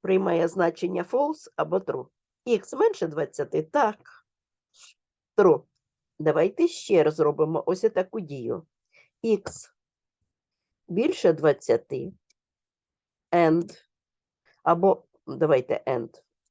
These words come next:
and ікс менше двадцяти. Хіба таке може бути? На самім ділі цього бути не може. І тому, і тому.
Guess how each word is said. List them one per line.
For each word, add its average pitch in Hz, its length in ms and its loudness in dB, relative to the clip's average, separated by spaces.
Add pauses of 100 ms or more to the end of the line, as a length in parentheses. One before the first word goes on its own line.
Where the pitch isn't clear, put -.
and 143 800 0 (2000)
ікс 285 300 -6
менше 127 380 -2
двадцяти. 131 580 -6
Хіба 226 280 2
таке 214 260 0
може 277 360 2
бути? 135 420 -6 (180)
На 139 140 -2
самім 226 360 2
ділі 196 260 2
цього 214 240 2
бути 214 320 2
не 254 100 -2
може. 233 420 -2 (500)
І 330 120 2
тому, 180 480 2 (840)
і 208 100 0
тому. 151 440 -2